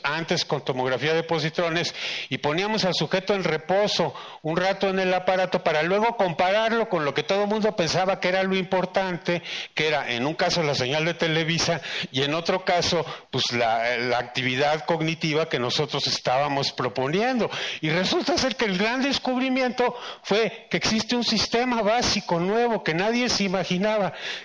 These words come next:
que se llama Default Mode Network, que no voy a traducir porque no existe la palabra en español,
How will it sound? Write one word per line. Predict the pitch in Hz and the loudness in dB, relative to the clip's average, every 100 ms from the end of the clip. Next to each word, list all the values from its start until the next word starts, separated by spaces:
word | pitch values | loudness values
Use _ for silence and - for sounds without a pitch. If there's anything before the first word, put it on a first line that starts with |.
| - | -6
que | - | -2
se | 135 | 0
llama | 139 208 208 156 - 135 | 0 0 -2 -4 -10 -4
Default | 139 - 180 196 190 - - - | -4 0 2 2 -2 -12 -20 -4
Mode | 131 170 175 - - | 0 0 0 -4 -14
Network, | 160 208 214 151 180 185 - | -2 0 0 0 0 -2 -4
que | 135 | -2
no | 117 | 0
voy | 131 156 | 0 0
a | 156 | 0
traducir | 156 156 147 - 156 | 0 0 0 0 0
porque | - - 101 | -2 -2 -2
no | 131 | 0
existe | - 170 - 151 | 0 -2 0 0
la | 131 - | 0 2
palabra | 107 123 139 139 135 - - - | 2 2 2 0 -2 -12 -14 -6
en | 135 143 | -2 0
español, | 147 - 165 175 170 170 | -2 -2 -2 0 0 0